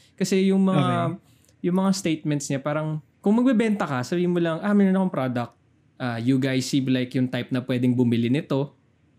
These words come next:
Speaker 1: Di ba?
Speaker 2: Mm.
Speaker 1: Tapos, <laughs> ah, ganun lang kasimple kung magsa-sales pitch
Speaker 2: Ah.
Speaker 1: ka.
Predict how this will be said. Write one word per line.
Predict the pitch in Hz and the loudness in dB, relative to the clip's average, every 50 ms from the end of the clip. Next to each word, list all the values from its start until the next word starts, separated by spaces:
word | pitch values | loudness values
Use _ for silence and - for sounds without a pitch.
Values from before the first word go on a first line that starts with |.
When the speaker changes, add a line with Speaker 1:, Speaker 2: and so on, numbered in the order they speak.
| _ _ | _ _
Speaker 1:
Di | - 143 131 | -6 -4 -2
ba? | 123 120 117 117 123 | -2 0 -2 -4 -4
Speaker 2:
Mm. | - 143 143 143 131 127 123 131 135 - _ _ _ _ _ _ _ _ _ _ _ _ _ | -2 -2 -2 -2 -2 -4 -6 -8 -12 -16 _ _ _ _ _ _ _ _ _ _ _ _ _
Speaker 1:
Tapos, | - 135 139 - - - 170 190 - - - - - - _ _ _ _ | -4 -4 -4 0 0 0 0 2 0 -2 -4 -6 -10 -14 _ _ _ _
<laughs> | _ _ - - - - - _ | _ _ -20 -20 -20 -20 -12 _
ah, | - 143 139 131 127 131 135 | -4 -2 -2 0 -2 -4 -4
ganun | - 190 175 151 156 214 254 285 285 254 | -4 -4 -2 0 2 2 4 6 6 6
lang | 254 262 320 | 6 6 2
kasimple | 311 359 - 220 202 202 196 180 185 185 | 0 2 4 6 4 6 4 2 2 2
kung | 165 170 165 | 0 0 0
magsa-sales | 175 175 - 269 - 185 170 165 170 165 | 2 0 0 0 2 2 2 2 0 2
pitch | 175 151 143 135 131 | 0 0 0 0 -2
Speaker 2:
Ah. | 131 | -2
Speaker 1:
ka. | 135 127 | -2 -2